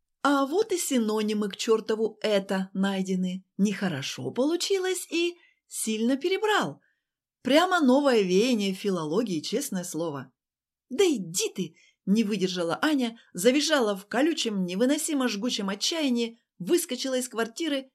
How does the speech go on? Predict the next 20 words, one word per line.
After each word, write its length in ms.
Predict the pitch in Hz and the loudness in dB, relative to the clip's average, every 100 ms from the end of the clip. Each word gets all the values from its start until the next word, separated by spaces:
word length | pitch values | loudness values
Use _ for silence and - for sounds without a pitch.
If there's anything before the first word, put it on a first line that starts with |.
| _ | _
чудом 400 | - - 311 277 | -8 -2 0 0
сумев 380 | 254 240 233 233 | -2 0 2 0
вывернуться 560 | 196 226 220 214 202 208 | 0 0 0 -2 -2 -2
из 120 | 196 | 0
рук 180 | 202 196 | -2 -2
Олега, 460 | 185 208 220 202 196 _ | 0 2 2 -2 -6 _
который 300 | - 190 214 | -6 -2 0
попытался 560 | 202 185 185 180 180 185 | -2 -4 -4 -4 -4 -4
ее 100 | 170 | -6
задержать. 580 | 165 160 156 151 147 - _ _ _ _ _ _ | -6 -6 -6 -6 -8 -10 _ _ _ _ _ _
Рванула 460 | 180 208 247 269 254 | -2 2 4 4 4
на 120 | 240 | 2
лестницу. 680 | 208 175 - 160 - 151 147 _ - | 2 -2 -4 -12 -10 -10 -10 _ -4
Лифта 320 | 208 302 269 | 2 2 2
дожидаться 520 | 247 233 220 233 233 | 0 0 0 -2 -2
не 120 | 214 208 | -6 -6
стала, 340 | - 180 160 | -6 -4 -4
побоялась 560 | 156 175 196 233 220 - | -4 -2 0 0 0 -4
продолжения 540 | 208 208 208 220 202 | -4 -2 -2 -4 -4
разговора. 640 | 196 190 202 175 143 139 | -6 -4 -4 -4 -6 -10